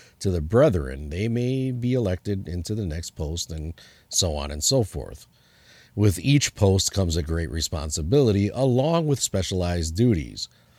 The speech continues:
And we're gonna look into some of these posts later on in the podcast,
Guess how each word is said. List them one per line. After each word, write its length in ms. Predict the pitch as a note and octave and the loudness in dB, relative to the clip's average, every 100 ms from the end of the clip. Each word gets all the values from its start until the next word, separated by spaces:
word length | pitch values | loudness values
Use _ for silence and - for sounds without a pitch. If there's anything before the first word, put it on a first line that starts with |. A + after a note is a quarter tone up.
| _ _ _ - | _ _ _ -2
And 120 | A2 | 4
we're 120 | D3 | 6
gonna 240 | E3+ D#3 A#2+ | 8 8 8
look 240 | C3 B2+ | 6 4
into 200 | C3 A#2 | 4 6
some 220 | - G2+ | 6 4
of 80 | F2 | 2
these 160 | E2 D2+ | 0 -2
posts 500 | - E2+ E2+ - E2+ | -2 -2 2 0 0
later 320 | F#2 D#2+ E2+ | -2 0 0
on 440 | F#2+ E2 D#2 F2+ _ _ _ - | 0 0 -4 -6 _ _ _ -8
in 160 | F2+ | -4
the 60 | E2 | -4
podcast, 840 | - C#3+ E3+ - E2 C#2+ F#2 - | 0 2 2 0 -4 -4 -6 -6